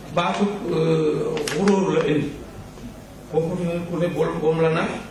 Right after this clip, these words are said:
Waxu ko ni bul jaawale, waxu ko ni bul woru la ko wax. Na nga fexe ba bul woru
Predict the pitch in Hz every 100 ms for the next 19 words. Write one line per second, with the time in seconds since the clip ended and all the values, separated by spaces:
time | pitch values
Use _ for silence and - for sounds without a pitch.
0 | - - - - 160 165 165 165 175 165
1 | 165 160 170 170 175 175 175 185 160 180
2 | 196 180 190 180 147 143 139 - - -
3 | 220 220 175 202 208 226 202 170 160 202
4 | 208 202 196